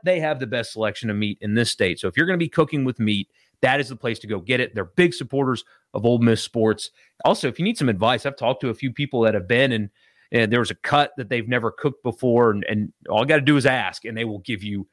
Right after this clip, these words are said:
the best advice that you can get. So L B's, just across from Kroger on University, the best place in the state to get your meat. If you tell them I sent you, they will hook you up. And as, again, L B's,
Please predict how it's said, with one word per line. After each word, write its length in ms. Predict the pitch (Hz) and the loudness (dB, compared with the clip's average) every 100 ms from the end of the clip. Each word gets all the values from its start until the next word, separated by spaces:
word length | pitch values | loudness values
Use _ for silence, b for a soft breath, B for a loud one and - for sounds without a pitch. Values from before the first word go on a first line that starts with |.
| _ _ | _ _
the 60 | 113 | -2
best 320 | 90 117 - | 2 0 0
advice 300 | 104 104 98 | 0 0 0
that 100 | - | -6
you 140 | 104 | -8
can 120 | 104 92 | -4 -2
get. 240 | 104 - | -2 -2
So 100 | - | -6
L 220 | 110 170 | 0 2
B's, 280 | 180 160 156 | 2 0 -2
just 200 | - 170 | -4 -6
across 240 | 180 175 156 | 0 0 -2
from 100 | 131 | -2
Kroger 320 | 151 135 123 | 0 2 0
on 80 | 104 | 0
University, 500 | 156 143 135 - 120 | 2 4 2 2 -4
the 120 | 98 | 0
best 260 | 156 147 | 0 0
place 240 | - 131 - | 0 0 2
in 60 | |
the 80 | 117 | -2
state 260 | - 120 98 | 0 -2 -2
to 60 | |
get 180 | 104 113 | -2 -4
your 120 | 95 | -4
meat. 280 | 92 143 170 | -2 0 0
If 80 | - | -2
you 40 | |
tell 120 | - 131 | 0 2
them 100 | 110 | 0
I 60 | |
sent 240 | 104 151 143 | -2 -2 -2
you, 80 | |
they 100 | 117 | 0
will 160 | 101 95 | 0 0
hook 180 | 131 - | -4 -2
you 160 | 117 143 | 2 4
up. 200 | 170 - _ _ _ _ _ _ - | 2 -2 _ _ _ _ _ _ -8
And 100 | 110 | -4
as, 220 | 104 - _ _ _ 123 | -4 -6 _ _ _ -12
again, 260 | 101 - _ - | -8 -10 _ -2
L 160 | 120 | 0
B's, 360 | 113 113 107 | 2 0 0